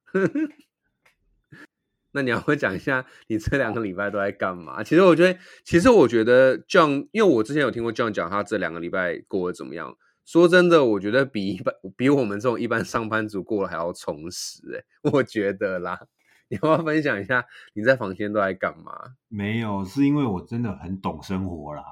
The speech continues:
Speaker 1: <laughs>
Speaker 2: 这个是不会演的，可以直说。
Speaker 1: OK，就是在一个房间里面也可以过得比正常人还要，还要充实美满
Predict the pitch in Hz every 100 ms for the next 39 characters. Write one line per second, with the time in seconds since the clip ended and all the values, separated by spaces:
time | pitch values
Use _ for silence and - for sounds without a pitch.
0 | - _ _ _ - - - 220 320 320
1 | - _ 127 113 98 104 101 92 90 107
2 | 92 80 87 90 98 78 - 80 - 85
3 | 85 95 _ _ _ _ _ _ _ _
4 | _ _ 92 98 107 87 - 117 160 165
5 | 175 165 170 160 147 139 123 131 113 120
6 | 104 101 110 123 107 92 90 76 - 127
7 | 110 98 90 82 85 92 85 82 87 87
8 | 85 - _ _ _ 95 92 95 - 85
9 | 90 - 55 65 67 73 52